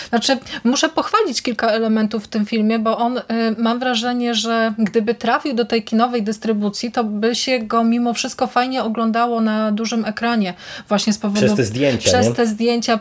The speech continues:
Speaker 1: przez te, przez te krajobrazy, przez te właśnie takie surowe, y, s-, s-, surowe przestrzenie. Y, chociaż, y, też dźwięk wydaje mi się, że jest na dość wysokim poziomie, zwłaszcza
Speaker 2: Tak,
Speaker 1: w tych
Speaker 2: tak, to
Speaker 1: scenach,
Speaker 2: prawda.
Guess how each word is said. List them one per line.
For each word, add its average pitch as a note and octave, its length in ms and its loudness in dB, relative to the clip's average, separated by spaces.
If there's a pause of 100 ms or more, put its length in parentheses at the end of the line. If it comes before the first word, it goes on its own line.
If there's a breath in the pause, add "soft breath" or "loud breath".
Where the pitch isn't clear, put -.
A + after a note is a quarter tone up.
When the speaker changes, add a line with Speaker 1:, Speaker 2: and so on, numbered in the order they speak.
(140)
Speaker 1:
przez A3 160 -2
te, G#3+ 220 0
przez G#3+ 240 -2
te A3 100 -2
krajobrazy, G#3+ 720 0
przez G#3+ 200 -2
te A3 100 -6
właśnie G#3 300 0
takie G#3 280 -2
surowe, G#3 880 0 (100)
y, G3 1080 -2
s-, G3+ 340 -4
s-, - 260 -8
surowe A3+ 420 0
przestrzenie. A3 800 0 (440 loud breath)
Y, A3+ 340 2
chociaż, C4 520 0
y, A#3 360 0
też A#3+ 180 0
dźwięk A3 440 2
wydaje F#3 340 0
mi F#3 100 0
się, F#3+ 120 -2
że F#3+ 160 -2
jest F#3 180 -2
na F#3+ 80 2
dość F#3+ 240 0
wysokim F#3+ 400 -2
poziomie, G3 420 2
zwłaszcza F#3+ 400 0
Speaker 2:
Tak, G3+ 100 4
Speaker 1:
w - 20 -8
tych G#3 140 2
Speaker 2:
tak, G2 140 2
to - 60 -2
Speaker 1:
scenach, A2+ 360 4
Speaker 2:
prawda. - 180 -10